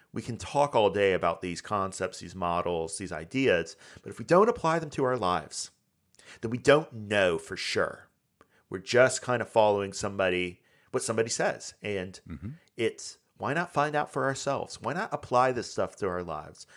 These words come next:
Speaker 1: and find out for ourselves what's true and what's not, right?
Speaker 2: Yes, definitely.
Speaker 1: Okay, moving on.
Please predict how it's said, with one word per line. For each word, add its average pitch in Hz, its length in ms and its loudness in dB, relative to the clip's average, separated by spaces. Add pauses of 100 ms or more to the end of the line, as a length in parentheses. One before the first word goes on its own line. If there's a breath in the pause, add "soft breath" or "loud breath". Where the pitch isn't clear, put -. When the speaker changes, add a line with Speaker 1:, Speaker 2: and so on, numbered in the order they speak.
Speaker 1:
and 113 100 -10
find 202 320 0
out 180 140 -2
for 135 120 4
ourselves 113 500 2
what's - 160 -12
true 92 180 -8
and 80 140 -14
what's - 180 -16
not, 69 240 -16
right? 113 240 0
Speaker 2:
Yes, 71 320 -10 (180)
definitely. - 540 -8 (2500 soft breath)
Speaker 1:
Okay, 101 380 -4
moving 143 400 0
on. 82 420 -4